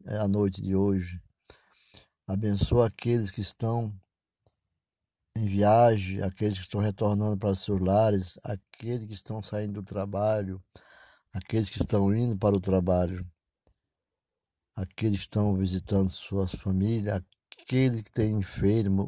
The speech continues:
os próprios enfermos, os hospitais, as cadeias, os manicômios,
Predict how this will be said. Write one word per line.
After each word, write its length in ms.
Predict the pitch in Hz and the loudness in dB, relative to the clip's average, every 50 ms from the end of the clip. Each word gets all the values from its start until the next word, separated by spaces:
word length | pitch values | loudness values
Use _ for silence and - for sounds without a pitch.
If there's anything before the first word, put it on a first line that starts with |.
| - | -2
os 200 | - 104 98 - - - | -4 -6 -6 -8 -8 0
próprios 420 | - 120 127 131 117 117 110 104 | 4 6 6 6 4 2 -2 -2
enfermos, 720 | 110 110 104 92 - - 95 98 104 104 98 95 95 95 95 - - - _ _ _ _ _ _ _ _ _ _ _ _ _ _ _ - | -2 -2 -4 -6 -6 -2 0 2 2 2 0 -2 -2 -4 -6 -10 -16 -20 _ _ _ _ _ _ _ _ _ _ _ _ _ _ _ -4
os 180 | 117 127 120 | -2 0 2
hospitais, 1000 | 131 143 131 - - - 127 - - 113 101 104 110 113 107 104 98 92 98 101 - | 2 2 2 0 -2 -8 -8 -2 2 4 6 8 8 6 6 4 2 -2 -4 -6 -6
as 300 | - - 131 135 156 147 - | -2 4 6 6 6 6 4
cadeias, 960 | - - 139 131 131 123 104 110 123 117 110 107 98 95 - - - - - _ _ _ - | 4 4 2 0 2 2 2 2 2 2 2 0 0 0 0 -2 -4 -4 -18 _ _ _ -4
os 160 | - 127 117 | -2 0 2
manicômios, 1000 | 123 135 135 139 139 127 - - 113 110 113 123 123 117 110 104 95 90 92 _ | 2 4 4 4 2 0 -2 -2 0 2 4 4 2 2 2 0 -2 -2 -6 _